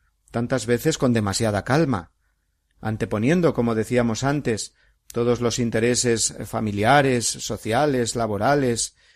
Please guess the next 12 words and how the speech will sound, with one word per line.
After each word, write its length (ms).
económicos 1000
y 220
hasta 400
meteorológicos, 1080
a 120
la 180
razón 640
que 140
te 140
da 120
la 140
fe, 380